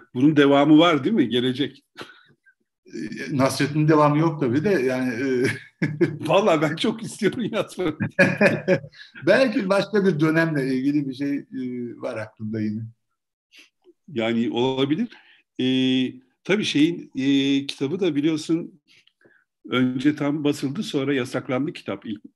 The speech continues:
Speaker 1: Pertev Nail'in kitabı.
Speaker 2: Evet biliyorum, biliyorum.
Speaker 1: O dönem Enis Batur istifa etti.
Speaker 2: Evet biliyorum.
Speaker 1: Sonra gerçi o kitap el altından da şey oldu. E, sahaflardan filan.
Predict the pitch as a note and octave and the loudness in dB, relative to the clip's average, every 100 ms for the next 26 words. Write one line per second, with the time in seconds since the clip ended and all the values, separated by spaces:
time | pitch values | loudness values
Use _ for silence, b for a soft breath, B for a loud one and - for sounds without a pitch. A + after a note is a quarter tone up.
0 | _ - A2 G#2+ G#2 G#2 G2+ G2+ G#2 - | _ -10 -10 -6 -4 -2 -2 -2 -6 -8
1 | G2 F#2+ F#2+ _ _ _ - D3+ D3 C#3 | -10 -10 -14 _ _ _ 0 2 2 0
2 | B2 C#3+ B2 G#2+ G#2+ A#2 G#2+ F2+ _ G#2+ | 0 0 2 0 -2 -2 -4 -8 _ -8
3 | G2+ A2+ G#2 A2 A2+ A2+ A2+ A#2 A2 G#2+ | -4 -2 0 -2 0 0 -2 -4 -8 -10
4 | - - A2+ G#2 G2 _ G2+ G2 G2+ _ | -12 -14 -10 -8 -8 _ -8 -8 -10 _
5 | _ G#2+ A2 G#2+ F#2+ G#2+ G#2+ G2 - F#3+ | _ -6 -6 -8 -12 -8 -6 -6 -6 -2
6 | F#3+ E3+ E3+ F#3 E3 E3+ D#3+ D#3 D#3 C#3 | 0 2 0 0 -4 -4 -2 0 0 -2
7 | C3 C3 F3 D3+ - - C#3 B2 A#2 G#2 | -4 -2 -2 -2 -6 -2 -2 -2 -4 -8
8 | - - B2+ G#2+ G#2 G2+ G2+ G2 F#2+ - | -10 -14 -8 -6 -6 -6 -6 -6 -8 -10
9 | - B2+ A#2 A#2+ A2+ A2 A2 A2 A2+ E3+ | -6 -6 -4 -4 -4 -4 -6 -4 -2 -2